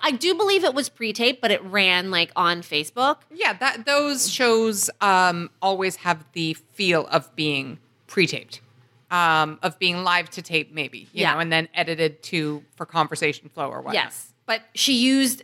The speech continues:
Speaker 1: this format where she allowed someone to speak at length. It wasn't like on Instagram. It wasn't like a fucking Snapchat. It was a long conversation,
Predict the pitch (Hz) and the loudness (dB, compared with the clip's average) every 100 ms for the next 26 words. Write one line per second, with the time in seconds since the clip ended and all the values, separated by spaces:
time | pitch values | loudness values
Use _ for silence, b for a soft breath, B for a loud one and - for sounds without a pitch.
0 | - 214 240 - - _ _ _ - 240 | -6 0 0 0 -8 _ _ _ -2 0
1 | 240 214 214 196 - 226 220 233 262 269 | 2 2 2 2 4 4 4 4 2 2
2 | - 240 226 220 220 - 214 190 190 190 | 2 2 4 2 2 2 4 4 4 0
3 | b b - - - 320 349 - _ _ | b b -2 -2 2 2 0 -4 _ _
4 | _ _ _ _ 240 247 214 202 196 269 | _ _ _ _ -2 0 2 2 4 2
5 | - - _ _ _ _ - 233 233 233 | -2 -10 _ _ _ _ -4 0 0 0
6 | 226 214 226 254 262 - 196 196 175 180 | 0 0 0 0 2 0 0 0 0 0
7 | 214 214 233 233 214 214 220 226 220 233 | 0 0 0 0 0 -2 -4 -2 -2 0
8 | 220 - 180 147 151 151 202 202 196 196 | 0 0 2 4 2 0 2 4 4 0
9 | - b b b b 226 214 220 220 240 | -12 b b b b 0 0 4 4 4
10 | 254 247 240 220 220 214 185 156 - - | 2 0 0 0 0 0 0 0 -4 -10
11 | - | -16